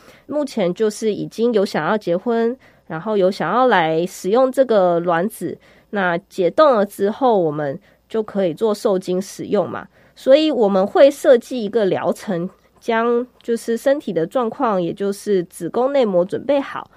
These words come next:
然后呢，我们就会配合一，看一下超音波，做个抽血等等的，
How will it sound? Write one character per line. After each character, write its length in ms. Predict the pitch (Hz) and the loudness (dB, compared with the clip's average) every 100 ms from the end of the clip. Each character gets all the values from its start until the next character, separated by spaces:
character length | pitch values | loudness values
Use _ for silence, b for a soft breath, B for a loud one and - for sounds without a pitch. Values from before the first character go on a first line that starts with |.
| B B B B | B B B B
然 180 | 208 208 | -4 -2
后 220 | 320 311 | 0 2
呢， 320 | 262 240 233 | 2 2 2
我 140 | 214 | 2
们 340 | 160 151 151 160 | 2 -2 -6 -6
就 180 | - 240 | -2 2
会 180 | 254 247 | 2 0
配 300 | - 330 262 | 0 0 0
合 200 | 226 180 | 2 0
一， 160 | 220 - _ - | -2 -14 _ -12
看 180 | - | -6
一 60 | 220 | -2
下 100 | 247 | -2
超 280 | 226 247 233 | -4 -4 -2
音 100 | 233 | -4
波， 320 | - 226 220 | -2 0 0
做 160 | 220 208 | 0 0
个 140 | 185 | 0
抽 220 | - 247 | 0 -2
血 200 | 262 190 | 0 -2
等 240 | 156 151 214 | -2 -2 -2
等 220 | 247 165 | -2 -2
的， 180 | 127 123 | -2 -6